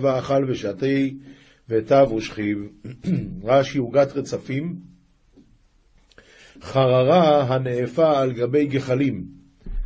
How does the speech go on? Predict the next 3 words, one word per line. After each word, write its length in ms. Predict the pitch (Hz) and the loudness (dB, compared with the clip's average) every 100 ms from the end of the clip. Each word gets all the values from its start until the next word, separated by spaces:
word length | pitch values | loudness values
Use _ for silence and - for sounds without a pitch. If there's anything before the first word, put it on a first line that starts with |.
| - - | -6 -10
זאת 200 | - 98 | -12 -8
אומרת, 480 | 123 147 160 139 147 143 - _ _ _ _ - 123 | 0 4 6 6 4 0 -16 _ _ _ _ -14 -6
אה, 720 | 127 131 131 135 139 135 | 0 2 6 6 8 8